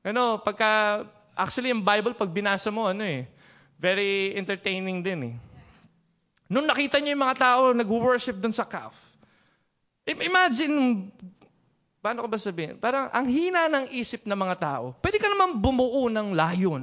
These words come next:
o kaya tiger, pero calf? Di ba? Parang, "Ooh, ang laki ng calf." Parang, di ba pag nakakita ka ng lion o kaya nakakita ka ng tiger, pwede mo talaga sambil, parang, "Wow."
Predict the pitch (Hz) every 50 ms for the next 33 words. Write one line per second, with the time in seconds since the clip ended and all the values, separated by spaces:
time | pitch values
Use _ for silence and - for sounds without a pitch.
0 | 131 - 165 185 208 202 - - 214 - 196 190 175 170 160 165 127 117 - _
1 | _ _ _ - - 285 - - 156 151 135 196 220 - - - _ _ _ _
2 | _ _ _ _ _ _ _ _ _ _ _ _ _ _ _ _ - 311 247 247
3 | 285 294 269 269 277 277 262 247 - - 185 - - - _ _ _ _ _ _
4 | _ _ _ - 143 151 160 165 165 165 151 143 135 123 110 101 98 - - -
5 | - - - - - _ _ _ _ _ _ _ - 139 135 131 139 147 - 139
6 | 139 135 131 - - 127 110 98 90 95 - - - - - - - - - 247
7 | 269 294 311 302 285 247 226 254 254 311 311 302 285 277 294 285 277 247 277 269
8 | 269 262 240 262 247 254 247 247 226 214 208 208 190 175 165 170 175 196 185 214
9 | 220 214 202 208 214 196 208 - - 190 190 190 - 170 175 175 156 139 139 139
10 | 139 139 - - - - - - _ _ - 320 370 381 381 403 - 330 330 311
11 | 294 - 349 254 226 254 127 - 196 190 160 151 160 180 220 240 240 233 185